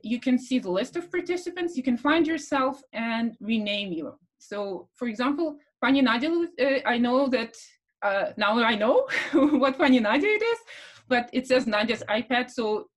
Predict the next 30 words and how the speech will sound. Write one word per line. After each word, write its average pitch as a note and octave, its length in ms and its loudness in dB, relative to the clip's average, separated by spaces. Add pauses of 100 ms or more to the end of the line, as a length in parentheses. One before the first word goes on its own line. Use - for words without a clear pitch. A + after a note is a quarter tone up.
(120)
we C4 160 2
are B3+ 80 4
not A3+ 220 4
always A3+ 340 -2
sure G#3 400 -8
who G3 100 -8
it G3 120 -4
is. C#4 360 -6 (320)
So A3 100 -6
if B3 180 -2
you B3+ 100 0
can A#3+ 200 -2
please A#3 260 -6
rename, G3 440 -6 (100)
uh, E3 240 -6
yourself. G3+ 400 -4
If B3+ 100 0
it's B3+ 160 -2
unknown, G#3 600 -2 (200)
please F#3+ 460 -14
name E3 220 -6
yourself - 420 -12
properly. - 500 -14 (1000)
Uh, G#3 300 2
if C#4+ 160 -2
you D4 160 2
have C4 320 0
any A3+ 220 -2
technical C4+ 420 -2
issues, B3 840 -4